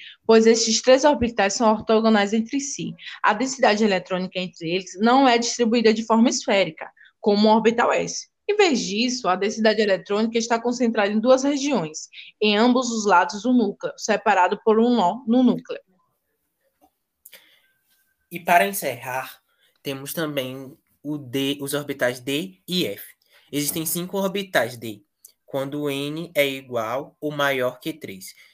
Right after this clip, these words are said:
Speaker 2: Encontramos os orbitais D. Os diferentes orbitais D, em determinado nível, têm diferentes formatos e orientações no espaço. Quando N é maior que quatro, existem sete orbitais F, equivalente. A forma do orbital F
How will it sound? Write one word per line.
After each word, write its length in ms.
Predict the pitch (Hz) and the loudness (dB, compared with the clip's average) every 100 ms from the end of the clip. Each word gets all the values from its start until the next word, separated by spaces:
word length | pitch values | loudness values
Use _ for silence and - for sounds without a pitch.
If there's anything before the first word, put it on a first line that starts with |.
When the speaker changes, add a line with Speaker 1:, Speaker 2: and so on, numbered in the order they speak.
| _ | _
Speaker 2:
Encontramos 520 | 127 131 151 143 143 147 | -16 -10 -8 -6 -6 -6
os 100 | 143 | -6
orbitais 500 | 147 143 147 147 147 | -6 -6 -2 -2 -4
D. 240 | 113 101 _ _ _ | -14 -16 _ _ _
Os 120 | - | -14
diferentes 480 | 139 147 156 175 185 | -8 0 0 0 -4
orbitais 500 | 185 170 147 117 113 | -4 -4 -4 -4 -4
D, 260 | 113 127 117 _ | -6 -8 -8 _
em 100 | 131 | -12
determinado 560 | 127 123 127 123 131 123 | -10 -6 -8 -4 -6 -6
nível, 420 | 113 123 127 110 - _ - | -12 -12 -12 -14 -18 _ -14
têm 100 | 139 | -10
diferentes 500 | 139 139 135 135 - | -6 -2 -2 -2 -2
formatos 600 | 160 160 147 127 139 135 | -2 0 -2 -4 -6 -6
e 60 | |
orientações 580 | 139 135 131 135 - 127 | -6 -6 -8 -10 -10 -12
no 80 | 139 | -10
espaço. 500 | 151 - 104 101 - _ _ _ _ _ - | -12 -10 -12 -14 -18 _ _ _ _ _ -2
Quando 380 | 180 190 202 | 2 2 0
N 240 | 165 123 117 | -2 -4 -8
é 40 | |
maior 240 | 120 117 117 | -4 -4 -4
que 100 | 156 | -8
quatro, 420 | - 135 - - _ _ - | -2 -2 -2 -12 _ _ -8
existem 360 | 151 147 160 | -6 -6 -8
sete 320 | 151 131 123 131 | -4 -4 -4 -8
orbitais 440 | 135 135 139 139 | -8 -2 -2 -2
F, 260 | 104 - - _ _ _ | -6 -14 -20 _ _ _
equivalente. 720 | 117 131 131 139 101 87 - _ _ _ - | -14 -6 -2 -2 -4 -12 -20 _ _ _ -18
A 100 | - | -8
forma 320 | 131 147 180 180 | -4 0 0 0
do 80 | 175 | -2
orbital 440 | 156 139 131 120 107 | -4 -4 -4 -2 -2
F 180 | 107 | -4